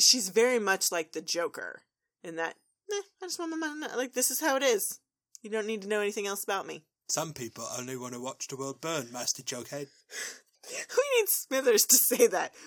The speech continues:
Speaker 1: We need Smithers to come back and say that shit. <laughs> Okay.
Speaker 2: "I'm here to see Mister Lodge."
Speaker 1: So Small Fry has shown up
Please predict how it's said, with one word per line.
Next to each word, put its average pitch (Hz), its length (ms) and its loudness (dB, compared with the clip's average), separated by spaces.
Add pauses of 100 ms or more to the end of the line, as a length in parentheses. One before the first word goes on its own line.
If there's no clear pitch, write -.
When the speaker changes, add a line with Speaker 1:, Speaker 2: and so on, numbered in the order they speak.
(100)
Speaker 1:
We 320 80 -6
need 392 160 2
Smithers 294 440 -2
to 302 100 -6
come 285 240 4
back 214 220 6
and 202 120 -4
say 202 120 2
that 190 260 0
shit. - 480 2
<laughs> - 1900 -20
Okay. 185 400 -6 (100)
Speaker 2:
"I'm 156 180 4
here 147 200 2
to 127 80 2
see 113 240 4
Mister 110 440 0
Lodge." 135 600 4 (260)
Speaker 1:
So 185 160 -8
Small 254 300 -2
Fry 294 160 -2
has 226 220 -4
shown 170 200 -4
up 165 220 -6